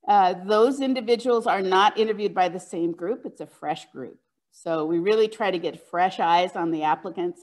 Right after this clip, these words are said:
and be able to have the opportunity to really, uh, dig in and understand who you are and what your story is.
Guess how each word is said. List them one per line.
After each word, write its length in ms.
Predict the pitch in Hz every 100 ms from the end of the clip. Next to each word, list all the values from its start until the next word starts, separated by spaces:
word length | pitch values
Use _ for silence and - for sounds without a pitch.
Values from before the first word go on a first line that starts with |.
| -
and 220 | 156 156
be 140 | 165
able 180 | 165 165 165 -
to 300 | 156 147 151 _ _ _ _
have 120 | - 185
the 120 | 185
opportunity 680 | 269 - - 208 185 165
to 140 | 160 170
really, 680 | 175 196 190 185 170 165 -
uh, 280 | 165 160 151
dig 320 | 165 175 170
in 160 | 175
and 120 | 160 156
understand 640 | 170 170 170 - 147 143 180
who 60 |
you 240 | 165 147 139
are 220 | 143 135
and 80 | 123
what 100 | -
your 80 | 147
story 460 | - - 151 143 -
is. 300 | 71 78 _